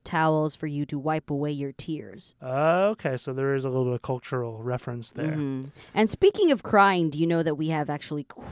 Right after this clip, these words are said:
Speaker 1: crying ladies for funerals? Like, you can hire them and they get paid.
Speaker 2: So you told me this part, and actually, I'm really glad you brought it up because I think this is really interesting. So I want, you should tell the listeners about this.
Speaker 1: Yeah, so, um, uh, the crying ladies in, in Ti-, uh, in Chinese, you call it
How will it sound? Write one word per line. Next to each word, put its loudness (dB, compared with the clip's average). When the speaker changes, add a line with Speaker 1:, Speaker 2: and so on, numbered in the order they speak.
Speaker 1:
crying 4
ladies 2
for -2
funerals? 0
Like, -2
you -4
can 0
hire 0
them -8
and -6
they -2
get -6
paid. -8
Speaker 2:
So 0
you 10
told 6
me 8
this 4
part, 8
and -4
actually, 6
I'm 6
really 8
glad 8
you 4
brought 6
it 0
up 4
because 0
I 2
think 2
this 0
is -6
really 8
interesting. -6
So -4
I 2
want, -2
you -2
should -4
tell 10
the 4
listeners 2
about -2
this. -10
Speaker 1:
Yeah, 8
so, 8
um, 8
uh, 10
the 6
crying 8
ladies 8
in, 0
in 2
Ti-, 2
uh, 4
in 4
Chinese, 2
you -4
call 4
it 0